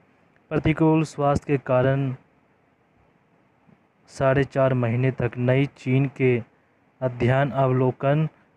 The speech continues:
करने के बाद वे स्वदेश लौट गए। अ, असल में राहुल जी धर्मकीर्ति के ग्रंथों के साथ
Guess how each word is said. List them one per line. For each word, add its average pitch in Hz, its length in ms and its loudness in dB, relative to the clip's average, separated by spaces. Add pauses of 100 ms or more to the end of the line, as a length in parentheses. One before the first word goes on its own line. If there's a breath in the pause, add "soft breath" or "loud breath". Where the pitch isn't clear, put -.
(340)
करने 135 240 0
के 131 140 -2
बाद 123 440 -2
वे 117 300 -2
स्वदेश 131 580 0
लौट 123 240 -2
गए। 113 280 -2
अ, - 1300 -10
असल 156 520 2
में 139 280 0
राहुल 135 360 0
जी 135 300 0
धर्मकीर्ति 127 680 -2
के 143 160 0
ग्रंथों 127 440 0
के 131 140 -4
साथ 117 340 0